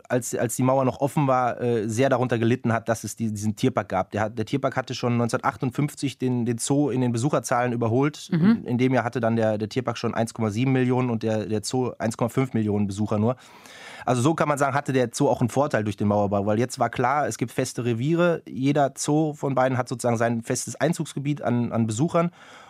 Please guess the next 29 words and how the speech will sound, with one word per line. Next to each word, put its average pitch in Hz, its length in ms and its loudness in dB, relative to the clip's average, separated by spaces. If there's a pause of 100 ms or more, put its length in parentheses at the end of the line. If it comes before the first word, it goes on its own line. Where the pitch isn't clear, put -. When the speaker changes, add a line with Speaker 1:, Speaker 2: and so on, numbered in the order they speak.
Speaker 1:
und 135 160 4
man 135 100 4
kann 135 180 0
nicht 131 120 -2
mehr 127 120 4
im 123 120 2
Revier 120 240 2
des 117 100 0
anderen 117 300 2
wildern 117 420 2
und 117 260 0
jeder 123 280 2
kann 127 180 -2
sich 120 100 -6
sozusagen 123 220 0
auf 110 120 -2
diese 127 280 0
Gruppe 123 240 0
an 113 120 2
Menschen 120 260 0
auch 110 80 -2
verlassen, 110 500 0
dass 98 140 -4
halt 107 160 -2
auch 98 140 -6
sichere 117 300 0
Einnahmen 101 380 2
waren 92 200 0
dann. 92 180 -4